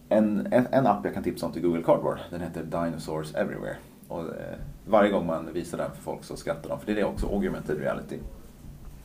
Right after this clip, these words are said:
Där man helt enkelt, eh, man, man ser igenom, så först tror man att det bara är som en kikare ungefär, men så tittar man runt och så är det dinosaurier som promenerar. Så om ni ska testa den appen så var ute någonstans på en platt,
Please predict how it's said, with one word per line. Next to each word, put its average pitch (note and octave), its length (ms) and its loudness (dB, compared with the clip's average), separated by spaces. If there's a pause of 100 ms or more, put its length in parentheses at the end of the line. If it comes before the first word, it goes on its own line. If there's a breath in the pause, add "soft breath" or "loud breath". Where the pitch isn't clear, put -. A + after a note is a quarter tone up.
(160)
Där E2+ 100 2
man E2+ 100 0
helt E2+ 200 -2
enkelt, D2 460 -6
eh, C#2+ 160 0 (1400 loud breath)
man, A2 220 8
man A#2 120 10
ser C3 220 8
igenom, A2+ 360 8
så - 100 -6
först C#3+ 200 4
tror - 120 6
man E2+ 140 2
att E2 120 2
det D#2+ 200 -4
bara C#2+ 180 4
är D2 40 0
som C2+ 160 -8
en D#2 300 -8
kikare B2+ 360 2
ungefär, - 320 -2
men F2 80 -6
så G2+ 100 -6
tittar F2+ 200 -4
man F2+ 100 0
runt D2+ 200 -2
och - 60 -10
så D#2+ 60 -6
är D#2+ 60 -2
det D#2+ 60 -2
dinosaurier E2+ 500 0
som D#2+ 120 -6
promenerar. D2 400 -6
Så - 100 -10
om F2 60 -6
ni F#2 80 -4
ska - 140 -2
testa A#2 300 6
den G2 120 8
appen F2 260 0
så F#2+ 100 -2
var G#2 100 4
ute - 260 2
någonstans E2 360 0
på E2 100 -6
en D#2 80 -6
platt, - 400 -6